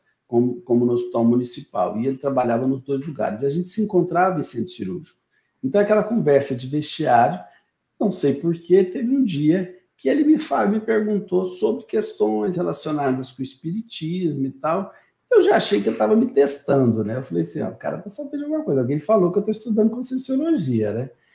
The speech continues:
E aí eu falei rapidamente: falei, "Não, tem isso." Falei muito pouco, de fato.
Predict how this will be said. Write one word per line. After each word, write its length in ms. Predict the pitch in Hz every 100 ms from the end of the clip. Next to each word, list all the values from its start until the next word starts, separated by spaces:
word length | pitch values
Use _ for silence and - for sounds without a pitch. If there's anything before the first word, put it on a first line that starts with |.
| _ _
E 60 | 330
aí 120 | 392
eu 140 | 392 359
falei 380 | - 370 370 349
rapidamente: 880 | 180 - - 226 - - 101 117 -
falei, 160 | 427
"Não, 240 | 370 - -
tem 420 | - 262 208 220
isso." 280 | 208 - -
Falei 240 | 165 - 240
muito 280 | 269 302 -
pouco, 340 | - 185 180 185
de 80 | 151
fato. 460 | - - - _